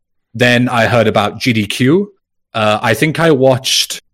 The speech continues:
I don't remember if it was Classic Games Done Quick at that time, but I think it was twenty twelve was the first one that I watched. Um, I remember Carcinogen doing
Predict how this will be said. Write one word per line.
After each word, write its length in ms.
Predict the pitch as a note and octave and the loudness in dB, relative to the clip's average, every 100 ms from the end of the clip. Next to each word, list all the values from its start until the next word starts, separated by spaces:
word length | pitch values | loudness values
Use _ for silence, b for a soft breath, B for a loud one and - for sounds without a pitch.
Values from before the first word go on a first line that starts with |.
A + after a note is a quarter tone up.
| _ _ _ _ _ _ _ _ _ _ _ _ _ _ _ _ _ | _ _ _ _ _ _ _ _ _ _ _ _ _ _ _ _ _
I 80 | C#3 | 0
don't 100 | G3+ | 2
remember 300 | A3 A#3+ A#3 | 2 2 2
if 120 | A3+ | 2
it 60 | - | 0
was 140 | C#3+ | -2
Classic 500 | - - A#2+ - D#3+ | -4 -2 0 0 -2
Games 260 | D#3+ F3 E3+ | -2 -2 -2
Done 200 | F3 F3 | -4 -2
Quick 240 | - E3+ | -4 -2
at 80 | - | -2
that 180 | D3+ - | -4 -6
time, 400 | - A2 D3 F#3+ | -2 0 0 0
but 140 | D3+ | 2
I 60 | C#3 | 2
think 180 | D#3 G3 | 0 -4
it 20 | |
was 120 | - | -4
twenty 360 | - - E3 C3+ | -10 -4 -2 -2
twelve 460 | - C3+ B2 G2+ | 0 2 4 2
was 120 | G#2 | -2
the 60 | - | -4
first 300 | - G#2+ - | -2 -2 -2
one 80 | G#2+ | -4
that 80 | G#2+ | -2
I 100 | G2+ | -2
watched. 400 | G2+ G2+ - - _ _ _ _ - | -2 -4 -6 -14 _ _ _ _ -4
Um, 260 | A#2+ A2 A2 | 0 2 0
I 140 | A2+ | 0
remember 260 | A#2+ B2 A#2+ | 2 2 0
Carcinogen 1000 | - B2+ A2+ - A#2+ C#3+ D3 F3+ G3+ - A2+ | -2 -4 -2 -2 -2 -2 -2 -2 -4 -6 -6
doing 720 | B2+ B2 A#2 A2+ A#2 A2+ A2+ | -2 0 0 0 0 -2 -4